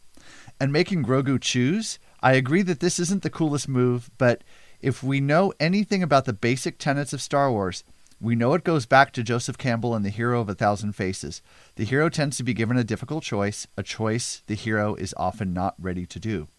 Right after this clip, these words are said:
You must learn the ways of the Force if you're to come with me to Alderaan. Luke remembers the choice he was given, and he's just repeating history because he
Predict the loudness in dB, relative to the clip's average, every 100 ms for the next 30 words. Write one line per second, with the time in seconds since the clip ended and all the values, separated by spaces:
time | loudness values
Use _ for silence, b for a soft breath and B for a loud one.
0 | -20 -20 b b b b b -4 -4 -2
1 | 0 0 0 0 0 -2 -4 0 0 0
2 | -2 -4 -4 -2 -2 0 -2 -2 -4 -2
3 | -2 -2 0 0 -2 -4 -10 B B B
4 | B 0 2 2 2 4 4 2 0 -2
5 | 0 0 0 0 -2 -2 -2 -2 -4 -4
6 | -6 -4 -4 -4 -4 -4 -6 -8 -6 -2
7 | -2 -2 -4 -4 -6 -4 -6 -6 -6 -10